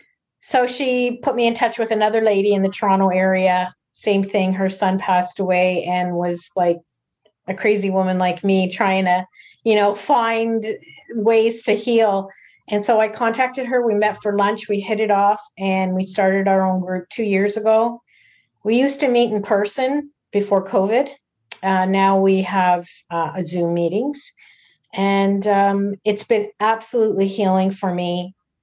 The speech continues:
helping other people. Um, I don't just help them at the meeting. I have them contact me if they're having a bad day, if they have any questions.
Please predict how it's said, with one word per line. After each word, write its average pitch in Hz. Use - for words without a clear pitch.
helping 214
other 196
people. 196
Um, 196
I 226
don't 240
just 220
help 208
them 202
at 185
the 175
meeting. 185
I 170
have 180
them 170
contact 196
me 190
if 190
they're 185
having 175
a 160
bad 165
day, 226
if 226
they 196
have 175
any 170
questions. 220